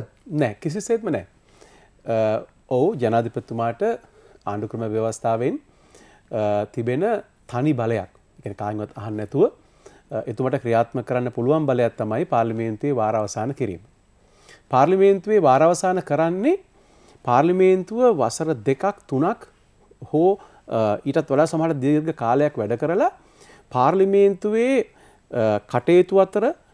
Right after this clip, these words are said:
යම් අවුල් සහගත තත්ත්වයක් ඇති වුනහම, එහෙම නැත්නම් නැවත වරක් පාර්ලිමේන්තුවේ කටයුතු ස්ට්‍රීම්ලයින් කරගන්න, ඒ කියන්නේ අලුත් මගකට ගන්න, අලුත්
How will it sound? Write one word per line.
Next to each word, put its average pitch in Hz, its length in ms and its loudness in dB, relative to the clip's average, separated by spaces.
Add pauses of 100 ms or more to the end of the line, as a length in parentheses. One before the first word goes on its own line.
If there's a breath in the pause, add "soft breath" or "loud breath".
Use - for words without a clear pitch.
(140)
යම් 160 240 2
අවුල් 131 260 2
සහගත 185 380 0
තත්ත්වයක් 196 380 -4
ඇති 196 140 -6
වුනහම, 214 260 -6 (600 soft breath)
එහෙම 151 140 0
නැත්නම් 175 340 0
නැවත 135 300 4
වරක් 214 380 6
පාර්ලිමේන්තුවේ 185 720 4
කටයුතු 180 480 2
ස්ට්‍රීම්ලයින් 202 720 4
කරගන්න, 202 380 -4 (400 soft breath)
ඒ 123 40 -10
කියන්නේ 110 500 0
අලුත් 175 300 6
මගකට 131 500 4
ගන්න, 202 340 0 (460 soft breath)
අලුත් 175 280 8